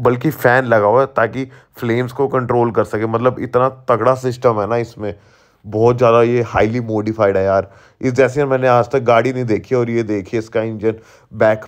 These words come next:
पे है, ये पाई-, सारी modified ये हैं इसमें।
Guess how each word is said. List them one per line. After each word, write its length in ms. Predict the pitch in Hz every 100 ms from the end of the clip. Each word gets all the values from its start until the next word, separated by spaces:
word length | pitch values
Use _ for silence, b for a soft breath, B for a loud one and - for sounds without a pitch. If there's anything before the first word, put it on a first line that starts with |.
| -
पे 120 | 113
है, 100 | 123 127 b b b b _ -
ये 160 | 117 113 - _ 107
पाई-, 360 | 101 113 104 - _ -
सारी 480 | - 113 127 143 135
modified 720 | 90 123 120 123 123 120 117
ये 260 | 113 110
हैं 160 | 95 95
इसमें। 280 | 98 101